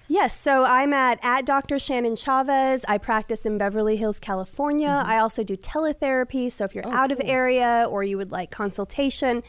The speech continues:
Speaker 1: I'm available. I also offer fifteen minutes free consultation over the phone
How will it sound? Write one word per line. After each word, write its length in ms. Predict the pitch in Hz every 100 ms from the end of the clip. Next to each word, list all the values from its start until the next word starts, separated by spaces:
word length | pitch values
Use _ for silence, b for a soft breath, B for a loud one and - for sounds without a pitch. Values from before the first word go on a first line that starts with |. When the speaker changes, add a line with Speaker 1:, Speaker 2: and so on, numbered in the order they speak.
| B B
Speaker 1:
I'm 160 | 208 214
available. 640 | 196 226 233 233 220 220
I 100 | 208 196
also 260 | 196 -
offer 240 | 190 - 185
fifteen 480 | - 220 - 214
minutes 320 | 202 180 - -
free 300 | - 233 220
consultation 680 | 208 190 190 - 190 -
over 140 | 185 180
the 140 | 185
phone 420 | - 320 302 294